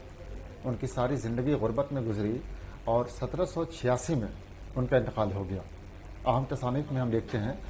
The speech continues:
और यहाँ पे कुछ चीज़ें ऐड करते चलें कि आपकी ज़िंदगी का ज़्यादातर हिस्सा तो दिल्ली में गुजरा, लेकिन आपकी ज़िंदगी का हिस्सा लखनऊ में भी गुजरा। आपको पता है कि उस समय की जो माशी,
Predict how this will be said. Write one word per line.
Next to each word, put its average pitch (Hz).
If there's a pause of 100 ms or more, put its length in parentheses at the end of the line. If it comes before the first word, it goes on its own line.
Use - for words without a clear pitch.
(300)
और 127
यहाँ 135
पे 143
कुछ -
चीज़ें 165
ऐड 170
करते 143
चलें 110 (340)
कि 131
आपकी 127
ज़िंदगी 143
का 175
ज़्यादातर 135
हिस्सा 127
तो 151 (120)
दिल्ली 113
में 151
गुजरा, 113 (420)
लेकिन 139 (960)
आपकी 135
ज़िंदगी 131
का 170
हिस्सा 147 (1000)
लखनऊ 143
में 135
भी 120
गुजरा। 101 (640)
आपको 131
पता 143
है 156
कि 151
उस 139
समय 131
की 131
जो 123
माशी, 120